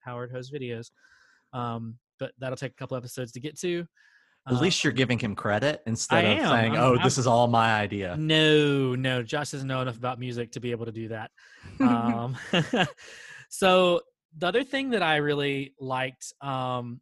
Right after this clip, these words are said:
Speaker 1: that I just, it was the new thing that I wrote as we were watching it, um, on Disney Plus, is the line, um, "Raise a glass to freedom, something they can never take away,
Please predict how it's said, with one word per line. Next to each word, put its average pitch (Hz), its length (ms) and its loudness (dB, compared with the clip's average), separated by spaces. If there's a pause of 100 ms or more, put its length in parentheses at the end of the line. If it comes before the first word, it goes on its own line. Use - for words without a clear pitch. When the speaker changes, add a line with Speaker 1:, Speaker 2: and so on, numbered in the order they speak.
(100)
Speaker 1:
that 143 100 -4
I 139 100 0
just, 139 400 -6
it 156 40 -4
was 135 180 -4
the 131 140 -8
new 135 220 -2
thing 120 360 -8
that 123 80 -6
I 117 80 -4
wrote 120 280 -6 (120)
as 120 120 -10
we 127 100 -10
were 120 120 -4
watching 123 400 -8
it, 120 140 -14 (200)
um, 120 420 -14 (520)
on 135 160 -6
Disney 120 340 -8
Plus, 127 480 -6 (480)
is 135 180 -6
the 135 140 -8
line, 127 720 -8 (400)
um, 120 500 -4 (420)
"Raise 143 260 0
a 147 40 -4
glass 135 260 0
to 151 100 -6
freedom, 127 420 -4
something 127 340 -6
they 127 100 -6
can 127 180 -6
never 123 240 -4
take - 260 -6
away, 117 520 -4